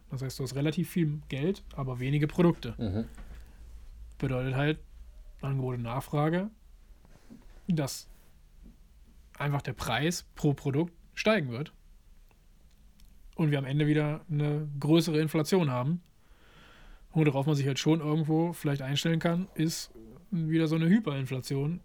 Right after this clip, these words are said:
Speaker 1: die wir vor circa hundert Jahren gesehen haben.
Speaker 2: Mhm.
Speaker 1: Was dann wiederum damit einhergeht, dass irgendwann, was du meinst, der Reset einfach kommen wird und das ganze Finanzsystem wieder auf Null gesetzt wird. Ähm, ja,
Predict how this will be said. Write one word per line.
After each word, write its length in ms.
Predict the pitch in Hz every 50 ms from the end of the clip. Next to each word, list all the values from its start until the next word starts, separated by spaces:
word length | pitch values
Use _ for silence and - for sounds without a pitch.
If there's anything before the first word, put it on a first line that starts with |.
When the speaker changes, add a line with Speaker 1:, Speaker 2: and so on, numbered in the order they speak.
| -
Speaker 1:
die 140 | - 156 147
wir 180 | 147 151 151 143
vor 180 | - 165 151
circa 240 | - - 156 151 151
hundert 260 | 151 180 175 170 160
Jahren 220 | 190 208 180 151 139
gesehen 240 | 127 123 127 123 120
haben. 220 | 117 117 120 117 _ _ -
Speaker 2:
Mhm. 320 | 120 113 104 104 104 113 113 - - - - - - - - - - - - - - - - - - - - - - - - - - - - - - _ - - - - - -
Speaker 1:
Was 140 | - 147 -
dann 140 | - 160 196
wiederum 340 | 208 202 180 185 185 185 180
damit 200 | 180 180 180 175
einhergeht, 480 | 170 160 165 170 170 175 175 170 -
dass 120 | 156 139 -
irgendwann, 420 | 156 151 160 170 151 156 160 160
was 120 | 147 143
du 60 | - 156
meinst, 360 | 156 156 160 165 147 - -
der 100 | 156 151
Reset 320 | 160 165 156 180 170 160
einfach 240 | 147 139 135 131 -
kommen 260 | - 151 156 160 147
wird 240 | 147 165 185 - - - -
und 280 | 147 160 156 160 151 147
das 100 | 147 -
ganze 220 | 156 151 151 139
Finanzsystem 520 | 147 147 147 147 147 143 - - 156 147
wieder 160 | 143 147 147 139
auf 60 | 135
Null 200 | 165 180 170 147
gesetzt 320 | 139 127 123 110 - -
wird. 200 | 151 170 - - - - _ _ - - - - - - - - - - - _ _ _ - - - - _ - - - _ - - 165 143 139
Ähm, 480 | 143 147 147 147 147 147 147 151 151 160
ja, 120 | 147 -